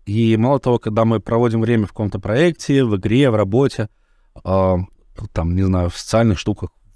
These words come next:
в школе, в универе, неважно, мы в разное время отыгрываем один из этих архетипов. Опять же, их на самом деле, каждый из них можно подразбивать на меньше архетипа, там много-много интересного. И я заметил еще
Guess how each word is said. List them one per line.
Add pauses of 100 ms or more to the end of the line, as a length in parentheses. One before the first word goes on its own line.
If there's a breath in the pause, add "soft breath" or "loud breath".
в
школе,
в
универе,
неважно, (400)
мы
в
разное
время
отыгрываем
один
из
этих
архетипов.
Опять
же,
их
на
самом
деле,
каждый
из
них
можно
подразбивать
на (380)
меньше
архетипа,
там
много-много
интересного. (160)
И (200)
я
заметил
еще